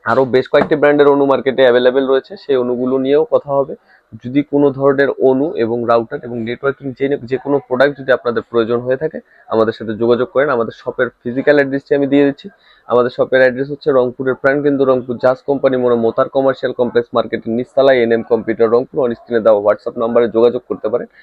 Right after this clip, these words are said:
বাংলাদেশের চৌষট্টিটা, চৌষট্টিটা জেলায় আমরা হোম ডেলিভারি প্রোডাক্ট দিয়ে থাকি। যে কোনো ধরনের আইটি প্রোডাক্ট যদি আপনার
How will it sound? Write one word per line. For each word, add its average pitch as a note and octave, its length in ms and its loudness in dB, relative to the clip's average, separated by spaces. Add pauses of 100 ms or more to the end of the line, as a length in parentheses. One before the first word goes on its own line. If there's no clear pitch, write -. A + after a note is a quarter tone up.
(380)
বাংলাদেশের C#3 440 0
চৌষট্টিটা, D#3 380 0 (200)
চৌষট্টিটা D3+ 500 0
জেলায় D#3 360 2
আমরা C3+ 260 4 (720)
হোম C#3 200 2
ডেলিভারি D3 400 2 (360)
প্রোডাক্ট B2+ 280 2
দিয়ে C3 180 2
থাকি। D3 320 -4
যে C3+ 220 0
কোনো C3+ 220 0
ধরনের B2+ 320 2
আইটি A#2 200 0
প্রোডাক্ট C3+ 320 -2
যদি C3 140 0
আপনার A#2+ 220 0